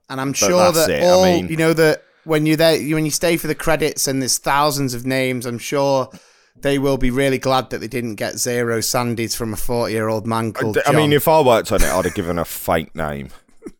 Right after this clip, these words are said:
Speaker 2: Like, it's, you, you
Speaker 1: Cockney
Speaker 2: sort of
Speaker 1: Jeff.
Speaker 2: think, <laughs> yeah, Cockney Jeff. You think, like, you think, like, uh, Kevin Smith made Clerks on, what, twenty-five, thirty thousand dollars?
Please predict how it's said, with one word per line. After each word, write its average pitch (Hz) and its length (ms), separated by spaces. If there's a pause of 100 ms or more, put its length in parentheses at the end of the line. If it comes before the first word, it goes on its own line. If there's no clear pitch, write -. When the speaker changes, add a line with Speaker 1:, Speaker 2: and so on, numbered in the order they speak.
(220)
Speaker 2:
Like, 85 400
it's, 82 680 (320)
you, 151 160
you 180 60
Speaker 1:
Cockney 175 160
Speaker 2:
sort - 240
of 127 60
Speaker 1:
Jeff. 190 320
Speaker 2:
think, - 200 (140)
<laughs> - 160
yeah, - 220
Cockney 113 340 (100)
Jeff. - 400 (480)
You 170 120
think, 180 260
like, 156 320 (400)
you 139 120
think, 175 240
like, 135 360
uh, 113 320 (400)
Kevin 110 380
Smith 110 460
made 87 260
Clerks 90 640
on, 78 340 (100)
what, 80 300 (200)
twenty-five, 90 800
thirty 92 260
thousand 90 460
dollars? 90 520